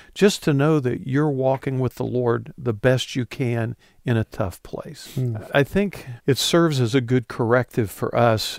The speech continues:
Speaker 1: and the expectations that we place on other people, 'cause we tend to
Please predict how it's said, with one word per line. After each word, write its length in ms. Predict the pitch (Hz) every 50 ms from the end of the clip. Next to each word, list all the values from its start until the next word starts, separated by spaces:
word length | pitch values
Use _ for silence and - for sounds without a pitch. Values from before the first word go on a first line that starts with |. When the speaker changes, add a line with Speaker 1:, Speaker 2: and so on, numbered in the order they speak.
| - -
Speaker 1:
and 180 | 120 113 117
the 100 | 113 - -
expectations 1000 | 127 127 - - - 123 117 - - - - 123 127 127 - - 120 107 92
that 100 | - - 123
we 140 | 123 120
place 400 | - - - 123 120 117 107 -
on 160 | 131 113 113 117
other 240 | 113 113 117 110
people, 380 | 101 - - 113 107 - 123 117
'cause 320 | - - 120 110 98 - - _
we 180 | - 139 156 170
tend 340 | - - - 160 151 139 135
to 400 | 123 123 123 117 117 107 98 98